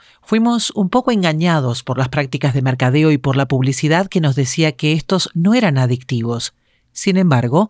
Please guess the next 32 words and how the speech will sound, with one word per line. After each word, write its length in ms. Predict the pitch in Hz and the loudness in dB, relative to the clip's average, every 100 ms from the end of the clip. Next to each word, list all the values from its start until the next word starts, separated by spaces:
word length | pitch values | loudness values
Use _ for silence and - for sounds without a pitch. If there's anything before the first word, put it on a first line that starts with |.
| - - - | -4 -18 -4
hemos 240 | 147 156 | 0 0
llegado 380 | 160 143 139 147 | 2 2 2 2
a 60 | 139 | 2
aprender 440 | 139 135 135 147 | 0 -2 0 -2
que 220 | - 139 | 0 2
eran 320 | 147 151 160 - | 2 2 -2 -6
muy 600 | 143 147 185 165 110 - - | -4 2 4 4 0 -6 -10
adictivos. 800 | 113 113 - 117 113 120 - _ - - - | -8 -8 -6 -6 -4 -6 -8 _ -20 -20 -8
Así 220 | 185 185 | -4 -2
que, 200 | 226 277 - - - | 0 -2 -4 -18 -6
entre 260 | 147 127 131 | -2 0 2
mil 160 | 180 | 2
novecientos 480 | 214 202 - 190 208 | 2 0 -2 -2 0
noventa 260 | 175 160 160 | 0 0 0
y 40 | |
nueve 240 | 156 165 | 0 2
y 60 | 175 | 2
dos 180 | 147 127 | 2 0
mil 160 | 170 | -2
cinco 580 | 170 - 147 131 127 180 - | -2 -2 -2 -2 0 0 0
hubo 200 | 165 170 | 0 0
un 80 | |
gran 240 | 156 165 202 | 0 0 0
aumento 440 | 202 170 165 170 | 0 0 0 0
en 60 | 165 | 0
las 140 | 127 | 0
muertes 380 | 147 214 - 135 | 0 0 0 -2
por 160 | 131 123 | -2 -4
sobredosis 560 | 131 131 139 139 151 | -2 0 0 0 0
de 80 | 139 | 0
opioides 440 | 123 147 143 139 | 0 0 2 0
recetados 720 | 127 127 151 143 127 127 139 | 0 -2 -2 0 0 0 -4